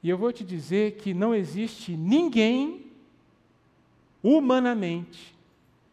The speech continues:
que seja inderrotável.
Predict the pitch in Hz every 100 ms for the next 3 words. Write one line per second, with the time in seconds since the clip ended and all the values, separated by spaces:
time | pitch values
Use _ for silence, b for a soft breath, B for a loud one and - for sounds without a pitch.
0 | _ - 185 - 175 170 165 139 117 -
1 | _ _ _ _ _ _ _ _ - 294
2 | 330 311 254 220 208 185 - 127 117 110